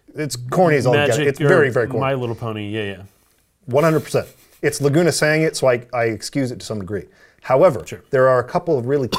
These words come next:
Speaker 1: key things here. The, "You can't do this alone. You can't do these things alone." Um, the, uh, "Imagine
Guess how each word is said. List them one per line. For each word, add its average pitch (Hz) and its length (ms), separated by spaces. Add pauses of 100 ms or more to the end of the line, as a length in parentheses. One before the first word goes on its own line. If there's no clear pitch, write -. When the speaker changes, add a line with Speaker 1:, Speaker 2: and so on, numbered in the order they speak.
(140)
Speaker 1:
key 160 300
things 139 400
here. 98 200 (240)
The, 120 460
"You 104 220
can't 131 420
do 139 180
this 151 200
alone. 147 580
You 120 100
can't 131 220
do 127 120
these 143 160
things 156 180
alone." 175 440 (720)
Um, 113 420 (920)
the, 113 540
uh, 104 320 (500)
"Imagine 135 640